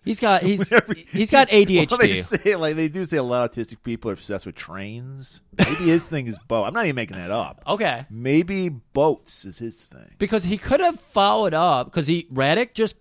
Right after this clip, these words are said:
Speaker 1: ki-, killed somebody in front of him, and he just learned that Radek is working for the wrong fo-, you think he'd have a vendetta against Radek and wanna see where that helicopter crashed.
Speaker 2: No.
Speaker 1: But he hears that fucking boat,
Speaker 2: <laughs>
Speaker 1: and he's like,
Speaker 2: Toot,
Speaker 1: "There is
Speaker 2: toot.
Speaker 1: no way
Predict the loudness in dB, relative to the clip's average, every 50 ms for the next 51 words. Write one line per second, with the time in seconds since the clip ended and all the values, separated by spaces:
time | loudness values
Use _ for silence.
0 | _ _ _ _ _ _ -2 4 4 4 4 4 2 0 2 2 2 2 0 -4
1 | -4 -2 -4 -4 -2 -2 -2 -2 0 0 0 0 -2 -4 -8 -10 _ 0 2 2
2 | 2 2 0 -2 -4 -2 -2 -4 -4 -4 -8 -2 2 2 4 4 2 2 0 0
3 | -2 0 2 2 4 4 2 2 0 -4 -6 -6 -6 0 2 2 2 2 -2 -4
4 | -6 -6 -4 -4 -4 -4 -4 -6 -10 -14 -16 -18 -14 _ -8 -8 -8 -6 -6 -6
5 | -6 -4 -4 -4 -2 -2 -2 -2 -4 -4 -2 -2 -2 0 2 2 2 2 0 -2
6 | -2 -2 -4 -4 -4 -4 -2 0 0 0 0 -2 -4 -6 -6 -4 -2 0 0 -2
7 | -2 -4 -4 -4 -4 -4 -4 -6 -6 -6 -4 -2 -2 -2 -2 -4 -8 -10 -10 -12
8 | -10 -8 -8 -8 -8 -10 -14 -18 _ -20 -20 -20 -20 -12 -2 2 4 4 4 4
9 | 2 2 2 4 4 4 2 2 2 2 2 2 0 0 0 0 0 0 -4 -8
10 | 4 8 10 10 10 8 6 2 -2 -8 -20 _ _ _ -20 -20 -20 -20 -20 _
11 | _ _ -8 _ 4 6 6 6 8 8 8 10 10 10 10 8 6 6 6 8
12 | 8 10 10 10 10 10 8 8 6 6 4 2 -2 -4 0 6 8 8 8 8
13 | 8 6 6 6 4 4 0 -2